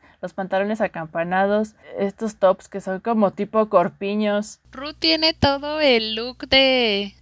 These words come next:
Speaker 2: skateboard de Avril Lavigne.
Speaker 1: Ajá, y en una parte, eh, de la serie, eh, Jules le dice que parece Seth Rogen.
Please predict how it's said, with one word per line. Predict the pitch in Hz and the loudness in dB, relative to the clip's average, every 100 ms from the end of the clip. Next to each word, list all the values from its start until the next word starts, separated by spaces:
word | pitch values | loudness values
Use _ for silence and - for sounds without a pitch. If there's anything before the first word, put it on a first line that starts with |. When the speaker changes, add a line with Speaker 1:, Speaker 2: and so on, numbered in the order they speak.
| - | -8
Speaker 2:
skateboard | 214 - 233 - 226 226 226 | -4 0 0 0 -12 -10 -4
de | 240 233 208 | -2 0 0
Avril | 190 196 214 | -2 -4 -2
Lavigne. | 208 208 208 208 - - - | -2 -2 -8 -12 -20 -20 2
Speaker 1:
Ajá, | 220 247 262 262 254 _ _ | 4 6 6 6 2 _ _
y | 247 247 | -2 4
en | 247 247 | 4 2
una | 262 277 277 247 196 185 143 - | 0 4 6 8 8 6 2 6
parte, | 220 220 247 247 - | 4 6 0 2 2
eh, | 202 190 185 180 175 | 2 0 0 -4 -4
de | 175 175 | -4 -2
la | 175 175 175 175 | 0 2 2 0
serie, | 202 202 220 233 277 _ | -2 0 2 0 -2 _
eh, | - 175 170 170 165 160 160 185 190 | -12 -10 -10 -8 -8 -8 -10 -12 -4
Jules | 196 214 208 | 0 0 0
le | 214 | -2
dice | 202 196 208 | -2 -4 -6
que | 170 175 165 | -4 -4 -4
parece | 180 170 180 - | -4 -2 -2 6
Seth | 294 - | 6 6
Rogen. | 226 226 208 165 | 0 2 0 -4